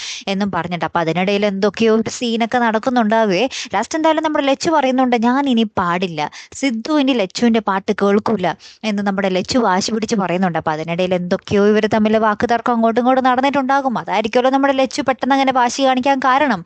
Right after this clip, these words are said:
എന്തായാലും നമ്മുടെ സിദ്ധു ഭയങ്കര വെപ്രാളത്തിലാണ് ലച്ചുവിന്റെ പാട്ട് കേൾക്കാൻ വേണ്ടി. അപ്പൊ നമ്മുടെ ഗൗരിയമ്മയൊക്കെ പറയുന്നുണ്ട്, "ദൈവമേ,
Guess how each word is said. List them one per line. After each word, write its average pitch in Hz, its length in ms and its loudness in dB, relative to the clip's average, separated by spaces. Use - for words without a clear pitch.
എന്തായാലും 330 320 2
നമ്മുടെ 320 220 0
സിദ്ധു 285 340 -4
ഭയങ്കര 269 460 -2
വെപ്രാളത്തിലാണ് 262 840 0
ലച്ചുവിന്റെ 220 340 0
പാട്ട് 185 280 -2
കേൾക്കാൻ 190 220 0
വേണ്ടി. 170 160 -4
അപ്പൊ 160 140 -4
നമ്മുടെ 196 240 0
ഗൗരിയമ്മയൊക്കെ 202 760 0
പറയുന്നുണ്ട്, 214 380 2
"ദൈവമേ, 185 400 -2